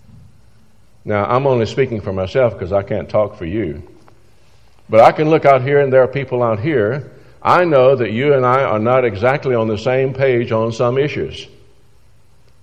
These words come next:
And according to the Bible I read, not gonna keep either one of us from out of heaven.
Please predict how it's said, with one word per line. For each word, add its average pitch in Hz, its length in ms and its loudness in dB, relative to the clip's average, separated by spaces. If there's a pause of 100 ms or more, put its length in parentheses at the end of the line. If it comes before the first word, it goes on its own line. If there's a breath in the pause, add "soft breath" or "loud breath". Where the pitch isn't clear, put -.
(140)
And 101 100 -8
according 143 360 4
to 117 40 -6
the 117 100 2
Bible 131 340 4
I 151 100 4
read, 117 560 -2 (960)
not 120 220 0
gonna 127 160 0
keep 143 220 -8
either 135 200 0
one 135 160 -2
of 110 100 -2
us - 80 -14
from 98 240 -10 (160)
out 104 140 -2
of 107 80 -6
heaven. 117 340 -4